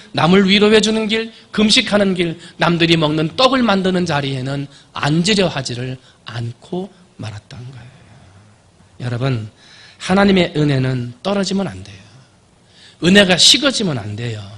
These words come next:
왜냐하면 은혜가 식어지고 떨어지면 모든 것이 다 무너져 버려요. 예배, 기도, 헌신, 봉사, 이게 다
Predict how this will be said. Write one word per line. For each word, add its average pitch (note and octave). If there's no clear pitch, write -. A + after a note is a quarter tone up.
왜냐하면 C3+
은혜가 A3+
식어지고 G3
떨어지면 F3+
모든 G#3+
것이 D#3+
다 E3
무너져 F3+
버려요. G#2
예배, C3
기도, E3+
헌신, A3
봉사, G3+
이게 B2+
다 F3+